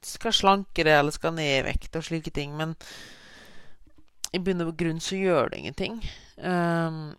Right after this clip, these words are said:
eller kanskje du også gjør noe. Kanskje du er på slankeren, og hver mandag er liksom start på ny diett, men du ender ikke opp noe sted, du har ingen fremgang.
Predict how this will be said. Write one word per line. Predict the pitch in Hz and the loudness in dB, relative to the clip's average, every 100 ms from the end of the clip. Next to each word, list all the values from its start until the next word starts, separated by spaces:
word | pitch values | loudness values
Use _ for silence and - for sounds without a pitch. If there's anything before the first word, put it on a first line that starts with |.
| - | 0
eller | 156 180 | 2 2
kanskje | 214 208 202 | 0 -2 -4
du | 190 | -4
også | 180 190 | -4 -4
gjør | 190 170 117 | 0 2 2
noe. | 107 - | 0 -6
Kanskje | - 214 208 | -4 -4 0
du | 160 | 2
er | 143 | 0
på | - - | 0 -4
slankeren, | 254 254 - 165 | -4 -4 -4 -2
og | 165 | 2
hver | 156 147 156 | 6 8 8
mandag | 180 165 135 143 | 6 4 4 2
er | 156 | 4
liksom | 143 160 - | 2 -2 -8
start | - 127 - - | -2 -2 -2 -6
på | |
ny | 156 143 | -6 -2
diett, | 135 120 - - | 2 4 2 0
men | 160 160 151 - - - - - - - | -2 -4 -8 -14 -20 -18 -20 -20 -20 -6
du | 160 | 6
ender | 190 180 156 | 8 8 4
ikke | - 165 | -2 -6
opp | - - | -6 -12
noe | 139 | -6
sted, | - 196 | -2 0
du | 202 | 2
har | 180 160 | 4 2
ingen | 160 165 | 0 -4
fremgang. | - 190 208 214 262 | -2 -2 0 -2 -2